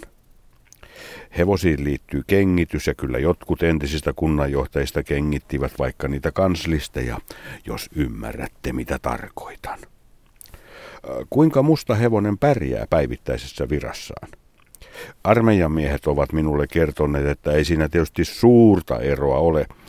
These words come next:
siis hevosessa ja majurissa. Majurilla on kuulemma yksi ratkaiseva aivosolu hevosta enemmän, joka aiheuttaa ainakin sen, ettei majuri kakkaa kadulle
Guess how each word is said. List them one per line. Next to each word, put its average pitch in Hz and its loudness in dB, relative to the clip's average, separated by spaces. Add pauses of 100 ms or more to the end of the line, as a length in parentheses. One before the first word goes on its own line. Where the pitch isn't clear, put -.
siis 78 -4
hevosessa 76 0
ja 80 2
majurissa. 78 -2 (880)
Majurilla 90 4
on 82 2
kuulemma 87 2
yksi 110 2
ratkaiseva 76 0
aivosolu 69 0
hevosta 73 -4
enemmän, 69 -2 (240)
joka 80 2
aiheuttaa 73 -2
ainakin 85 0
sen, 95 0 (380)
ettei 90 0
majuri 92 2
kakkaa 73 -2
kadulle 123 -2